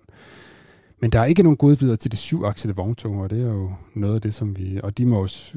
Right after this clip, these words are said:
i dag køre med seksoghalvtreds ton, så der bliver jo sådan ikke meget vægtmæssigt ekstra at hente ved at køre med syv aksler frem for seks aksler. Det,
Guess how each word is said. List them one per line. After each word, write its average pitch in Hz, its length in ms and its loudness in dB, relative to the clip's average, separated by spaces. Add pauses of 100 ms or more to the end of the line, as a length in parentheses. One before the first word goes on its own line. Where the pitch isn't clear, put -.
i 139 120 -6
dag 117 240 2
køre 113 200 0
med 104 140 -2 (120)
seksoghalvtreds - 760 -4
ton, 104 180 -8 (220)
så - 180 -12
der 107 320 -6 (280)
bliver 110 160 -6
jo 107 40 -4
sådan 127 240 2
ikke 143 200 2
meget 127 280 4
vægtmæssigt 113 640 0 (460)
ekstra 135 260 0
at 98 100 -2
hente 123 280 0
ved 101 80 -2
at 101 100 -2
køre 104 200 -2
med 104 100 -2
syv 135 180 -6
aksler 95 260 -6
frem 101 200 -10
for - 100 -14
seks - 280 -12
aksler. - 280 -14
Det, 117 680 2